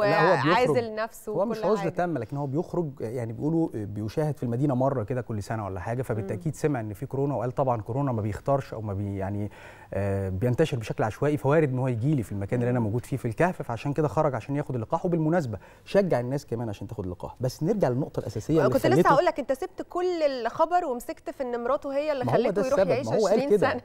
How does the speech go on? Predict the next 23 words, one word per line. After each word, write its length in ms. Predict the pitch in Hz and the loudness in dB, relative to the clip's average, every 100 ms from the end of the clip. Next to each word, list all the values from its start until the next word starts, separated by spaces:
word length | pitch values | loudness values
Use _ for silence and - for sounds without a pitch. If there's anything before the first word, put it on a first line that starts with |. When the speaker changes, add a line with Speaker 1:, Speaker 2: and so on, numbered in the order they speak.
| - | -8
Speaker 1:
مش 140 | 131 214 | -6 0
أنا 100 | 226 | 0
اللي 120 | 165 | 0
مسكت، 320 | 147 143 - | -2 -2 0
هو 140 | 180 | 0
اللي 120 | 175 147 | 2 2
قال 100 | 175 | 0
كده. 360 | 170 156 113 | 0 0 0
قال: 220 | 151 185 | 0 0
"ما 80 | 156 | 0
بتجادلش 600 | 127 123 127 143 180 - | -2 -2 0 0 0 -4
مع 200 | 123 117 | -4 -2
زوجتك، 360 | 113 143 - 127 - | 0 0 -2 -6 -6
ما 60 | 113 | -8
بتتخانقش 540 | - - 127 151 - | -8 -6 -2 -2 -2
مع 140 | 120 | -4
زوجتك". 340 | 110 135 - 127 | -2 -2 -2 -2
Speaker 2:
ما 80 | 190 | 2
هو 60 | |
قال 180 | - 233 | 2 2
جيران 260 | 220 220 240 | 2 2 2
كمان. 80 | 226 | 0
Speaker 1:
فبالتالي 760 | 208 220 214 156 135 123 117 | 0 2 2 2 -4 -4 -8